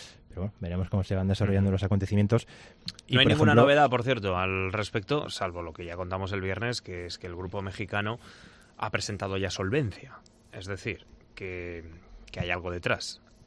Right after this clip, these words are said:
Speaker 2: Mm, una vez que presenta solvencia, esta semana <coughs> o en próximas fechas se va a firmar con la Fundación una loy, una Letter of Intent, que es, pues, la antesala de cerrar negociaciones, ¿no? Ya, eh, se crea la due diligence,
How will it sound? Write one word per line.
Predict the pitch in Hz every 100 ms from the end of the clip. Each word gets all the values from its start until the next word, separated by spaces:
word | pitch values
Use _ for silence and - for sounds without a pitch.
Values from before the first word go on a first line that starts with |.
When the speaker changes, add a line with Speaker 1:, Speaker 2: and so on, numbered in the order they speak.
| -
Speaker 2:
Mm, | 101 95 90 90 92
una | 92 95
vez | 95
que | 104
presenta | 98 101 104
solvencia, | 113 123 127 143 160 175
esta | 120 - 98
semana | - - 101 139 135 151 160
<coughs> |
o | 117 98
en | 98
próximas | 95 107 - 107 98
fechas | 127 - 147
se | - 104 95
va | 95
a | 101
firmar | - 95 104 113
con | 117
la | 98
Fundación | 101 98 - 104 101 104 113 -
una | 107 101 98
loy, | 101 123 143 170 -
una | 107 95 92 92
Letter | 95 104 101
of | 98
Intent, | 107 113 135 143
que | 110 104
es, | - - - - - - - _ -
pues, | 95 - - 98 95
la | 104 104
antesala | 104 107 117 113 117
de | 113 107 104 101 101 95
cerrar | - 107 110 104
negociaciones, | 107 104 101 110 131 98 87 80
¿no? | 123 113
Ya, | 92 92 92 92 90 90 - -
eh, | 85 95 98
se | 104 -
crea | 98 98
la | 95 95
due | 101
diligence, | 101 123 135 143 147 147 -